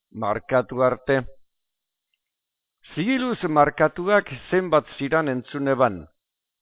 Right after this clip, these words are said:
ehun eta berrogeita lau mila Israelgo leinu guztietatik hartuak.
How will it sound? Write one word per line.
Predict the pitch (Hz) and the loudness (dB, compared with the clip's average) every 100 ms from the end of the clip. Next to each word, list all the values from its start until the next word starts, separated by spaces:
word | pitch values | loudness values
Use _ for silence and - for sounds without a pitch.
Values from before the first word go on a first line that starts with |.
| _ | _
ehun | 139 165 185 185 180 | 2 2 2 -2 -6
eta | 175 165 | 0 2
berrogeita | 156 151 156 160 151 131 131 | 2 2 0 0 -2 -2 0
lau | 123 139 | 2 2
mila | 131 117 101 104 107 104 - - | 0 -4 -4 -2 -2 -6 -14 -14
Israelgo | 117 113 147 151 151 151 | -12 -4 2 2 2 0
leinu | 139 139 165 196 | 0 0 -2 -6
guztietatik | 170 147 160 156 127 143 180 - | -8 -6 -4 -4 -2 -4 -2 -2
hartuak. | 104 98 - 95 90 | -4 -4 -8 -6 -6